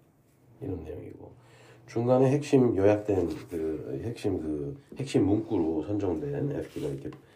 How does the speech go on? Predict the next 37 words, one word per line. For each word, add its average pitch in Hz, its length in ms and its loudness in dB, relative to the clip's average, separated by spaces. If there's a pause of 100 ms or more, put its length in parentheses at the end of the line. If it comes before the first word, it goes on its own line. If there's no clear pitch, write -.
(260)
큰 143 280 4
서체로 101 480 -2
볼드하게 80 420 0
나타낸 67 420 -10
게 - 60 -18
있는데요. - 460 -20 (720)
"Everybody 147 560 10
is 120 160 8
waiting 113 320 8
for 107 100 2
the 95 120 4
market 101 320 4
to - 120 -6
correct - 540 2 (400)
so 90 160 -2
they 98 180 8
can 90 160 -2
get 87 220 -2
back 117 320 -2
in - 80 -2
it. - 240 -10 (840)
I - 160 6
don't 117 180 8
think - 180 -2
they'll 87 160 0
get 87 160 2
a, - 80 -2 (120)
get - 160 -2
the - 100 -10
chance." - 540 -8 (540)
예. - 60 -16 (840)
모든 131 340 10
사람들이 131 800 6
주-, - 160 -20
주식시장이 117 500 0
조종받는 104 580 6
거를 92 320 0